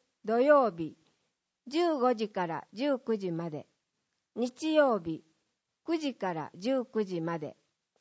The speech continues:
場所、コスパ、淀川屋内プール。対象、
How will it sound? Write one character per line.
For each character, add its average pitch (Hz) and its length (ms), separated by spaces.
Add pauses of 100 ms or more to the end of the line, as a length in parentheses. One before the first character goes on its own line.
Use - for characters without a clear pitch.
(340)
場 214 180
所、 262 360 (560)
コ 277 240
ス 190 400 (160)
パ、 220 180 (220)
淀 247 320
川 277 380
屋 285 280
内 269 280
プ 233 200
ー 196 180
ル。 135 200 (920)
対 269 240
象、 254 500